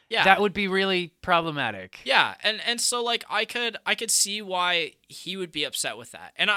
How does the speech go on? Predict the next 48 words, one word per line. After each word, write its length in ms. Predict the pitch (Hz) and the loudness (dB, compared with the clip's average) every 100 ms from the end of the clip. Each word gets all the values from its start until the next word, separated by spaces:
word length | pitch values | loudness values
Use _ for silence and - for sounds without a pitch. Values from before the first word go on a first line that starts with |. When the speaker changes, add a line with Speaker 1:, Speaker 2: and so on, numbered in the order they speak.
| 196 | 0
Speaker 1:
I, 40 | 277 | 0
Speaker 2:
Yeah. 220 | 247 226 | 6 6
Speaker 1:
I 80 | 202 | 6
think 160 | 247 247 | 2 -2
it's 120 | 226 | 0
kind 140 | 233 | 0
of 60 | 220 | 2
valid 280 | 196 233 113 | 2 2 0
as 160 | - | -6
well. 200 | 151 160 | -4 -4
Like, 140 | 104 120 | -4 -8
I 60 | |
think 180 | 127 139 | -8 -8
it's 120 | 147 147 | -8 -10
a 40 | |
valid 340 | 123 123 127 123 | -8 -6 -6 -10
complaint 460 | 117 - 131 107 | -16 -10 -10 -10
that, 240 | 113 107 - - - _ _ | -12 -12 -14 -20 -20 _ _
that 140 | 151 139 | -4 -4
we're 80 | |
kind 180 | 156 175 | -4 -4
of 100 | 180 | -2
led 160 | 143 147 | -4 -4
to 100 | 170 | -6
believe 400 | 131 123 123 131 | -10 -12 -10 -10
that 140 | 127 - _ _ | -12 -14 _ _
Brian 440 | 127 123 127 123 120 - | -8 -4 -4 -4 -8 -10
is 300 | 123 139 - | -10 -6 -6
gay, 600 | 151 147 170 180 185 - - | -2 -2 0 -2 -6 -8 -8
and 200 | 135 123 | -6 -6
then, 340 | 120 120 120 - | -8 -8 -10 -12
and 120 | 131 | -10
then 80 | 123 | -10
it's 160 | 120 135 | -8 -8
like, 160 | 151 | -4
"Well, 400 | 339 311 294 277 - | 2 4 2 0 -6
maybe 180 | 427 370 | -4 -2
he's 160 | 262 214 | -2 -2
not 200 | 202 185 | -4 -4
quite 240 | 190 180 | -4 -2
gay," 380 | 180 175 175 170 | 0 2 2 0
and 180 | 165 160 | -4 -8
then, 180 | 156 151 _ - | -12 -16 _ -6
yeah, 200 | 151 98 | -4 -4
it, 140 | - - | -8 -8
it 60 | - | -8
feels 340 | - 175 165 | -8 -6 -6
like 320 | 151 139 123 | -6 -8 -8